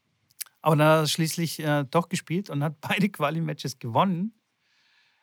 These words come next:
Und dann auch noch die erste Runde im Hauptfeld. Und damit gab's einen A-T-P-Punkt.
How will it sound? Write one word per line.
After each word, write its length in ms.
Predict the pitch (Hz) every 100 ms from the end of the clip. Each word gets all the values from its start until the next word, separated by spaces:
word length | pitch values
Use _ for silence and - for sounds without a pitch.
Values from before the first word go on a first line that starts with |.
| _ _ _ _ _
Und 240 | 170 190
dann 160 | 190 196
auch 180 | 160 180
noch 160 | 180
die 160 | - 151
erste 560 | 147 156 - 170 185 165
Runde 380 | 135 160 151 151
im 240 | 143 117
Hauptfeld. 720 | 143 175 - 208 240 - -
Und 360 | 175 156 151 131
damit 280 | 135 151 -
gab's 580 | 147 156 - - - -
einen 220 | 139 139
A-T-P-Punkt. 800 | 139 139 - - 156 180 220 208